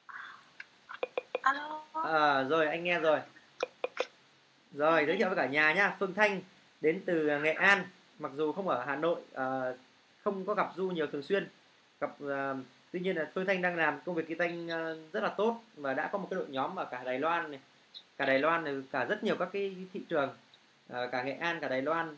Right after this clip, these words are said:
Speaker 2: và, à, mới khởi nghiệp thôi nhưng mà bạn đã đặt vị trí là loi rồi. Thì Thanh có thể chia sẻ cho mọi người một chút về, à, cái, cái câu chuyện là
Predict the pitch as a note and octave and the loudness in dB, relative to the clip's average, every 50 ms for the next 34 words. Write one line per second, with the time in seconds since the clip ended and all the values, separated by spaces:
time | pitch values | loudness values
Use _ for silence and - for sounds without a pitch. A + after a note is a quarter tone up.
0 | C#3+ C#3+ C#3+ C3+ C3 C3 B2+ B2+ A#2+ - - - - _ _ _ _ - B2 B2 | -10 -6 -4 -2 -2 -2 -4 -6 -10 -14 -20 -20 -20 _ _ _ _ -10 -8 -8
1 | B2 C3+ C#3 D3+ F#3 A3 A3 E3+ C#3 C#3+ D3 D3 - - F#3 F3+ F3 E3 D3+ C#3 | -6 -4 -2 0 0 2 2 0 2 2 2 2 0 0 -4 -4 -4 -4 -4 -2
2 | D3 C#3+ D#3+ E3+ E3+ D#3+ D3 - - - - - D#3 C#3+ - C#3+ D#3+ F3 D#3+ D#3 | -2 -2 -2 -2 -2 -2 -4 -4 -8 -14 -12 -10 -10 -8 -6 -6 -4 -2 0 0
3 | D#3+ E3+ E3+ D#3 D3 C#3+ C3+ - - - - - - - _ _ _ - D3+ - | 2 2 2 0 0 -4 -6 -8 -14 -18 -16 -16 -16 -16 _ _ _ -10 -4 -2
4 | G3+ F#3+ G3+ G3+ E3 - F#3+ G3 F#3+ - F3 C3+ B2 C#3+ E3+ E3+ D#3 E3 D#3+ D3+ | 0 0 2 0 0 0 -2 -4 -2 -2 0 0 -2 -2 -4 -6 -6 -4 -4 -4
5 | D3 D3 C#3+ - - A3+ A2+ - - D#3+ D#3 D3 C#3+ C#3 C#3 C#3 C3+ C3+ C3+ C3 | -4 -4 -6 -4 -2 -2 -2 -2 -2 0 2 2 4 2 2 0 0 -2 -4 -8
6 | C3 - - - - _ _ _ _ _ _ - C3+ C3+ C3 C3 B2+ B2+ B2+ - | -10 -14 -20 -20 -20 _ _ _ _ _ _ -4 -2 0 2 2 2 0 0 -2
7 | - C#3 C#3+ D3 D#3+ F#3 G3 G#3+ G#3+ - - - - - G#3 G3+ - G#3+ G#3 G#3+ | 0 0 2 2 2 0 -2 -2 -6 -10 -18 -20 -14 -10 -8 -2 0 0 0 2
8 | - A3+ A3 - - - - - D#3+ C#3+ C3+ | 2 2 2 2 0 -4 -12 -10 -6 -6 -6